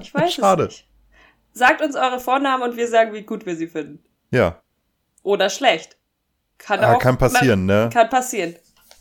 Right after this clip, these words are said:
Speaker 2: Ich weiß nicht, das wäre auch keine coole Show, wenn man die ganze Zeit, doch, eigentlich schon, oder? Wenn man die ganze Zeit nur nett ist, wenn man das hinbekommt, könnte
Speaker 1: Ja.
Speaker 2: funktionieren. Aber das wäre nicht meine Show, das kann ich schon mal sagen.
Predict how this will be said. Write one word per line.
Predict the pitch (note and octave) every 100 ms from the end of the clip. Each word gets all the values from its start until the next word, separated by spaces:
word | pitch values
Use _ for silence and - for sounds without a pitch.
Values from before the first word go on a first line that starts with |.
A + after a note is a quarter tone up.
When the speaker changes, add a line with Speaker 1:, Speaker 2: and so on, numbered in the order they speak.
| _ _ _
Speaker 2:
Ich | -
weiß | A2+ A#2
nicht, | A#2 -
das | A2 -
wäre | B2
auch | B2 -
keine | B2 C3
coole | - - B2+
Show, | A#2 - A#2+
wenn | A2+ A2+
man | G#2+
die |
ganze | G#2+ A2 -
Zeit, | - A2 - _ _
doch, | E3 -
eigentlich | - A2+ -
schon, | F2+ E2
oder? | E2 A2 A#2
Wenn | G#2+
man | G#2+
die | G2+
ganze | G#2 -
Zeit | G2 -
nur | F2
nett | F2 -
ist, | A#2 - - _
wenn | G2+
man | G2+
das | G2+
hinbekommt, | - B2 C#3 - C#3+ D#3+ - _ _ _ _ _ _ _ _ _ _ _
könnte | - - F#3
Speaker 1:
Ja. | F3 E3
Speaker 2:
funktionieren. | F3 F#3 E3 D#2+ D#2+ _ _ _ _ _
Aber | - G2
das | G2+ G2+ -
wäre | G#2+
nicht | G#2 -
meine | F#2+ F2+ D#2
Show, | - E2+ D#2+
das | - F2+
kann | - F#2
ich |
schon | - F2+
mal | E2+
sagen. | E2 E2 D#2+